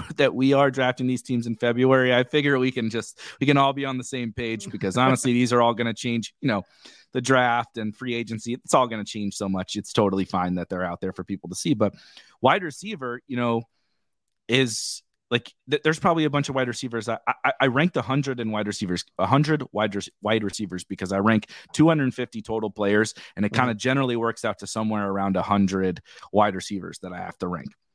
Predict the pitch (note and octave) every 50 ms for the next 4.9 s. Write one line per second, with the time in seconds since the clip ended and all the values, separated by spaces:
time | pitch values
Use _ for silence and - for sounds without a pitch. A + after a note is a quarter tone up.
0 | _ _ _ _ _ _ _ _ - A#2 C3 D3 F3 E3 D3 C#3+ D3 D#3 D#3 D#3+
1 | - - D#3+ D3 - - B2 C3 B2+ A2 A2+ - - C3 E3 D3 D3+ D3+ C3+ C3
2 | - - F#3 - - C#4 - - - - _ - F#4+ - _ _ - - _ _
3 | _ - - _ - - - - - - - A#2 A#2+ A2 G2+ G2+ - B2+ D3+ D#3+
4 | D#3+ D#3 C#3+ C3+ C3+ B2+ C3+ B2+ B2+ B2 - - B2+ A2 A2 G2+ -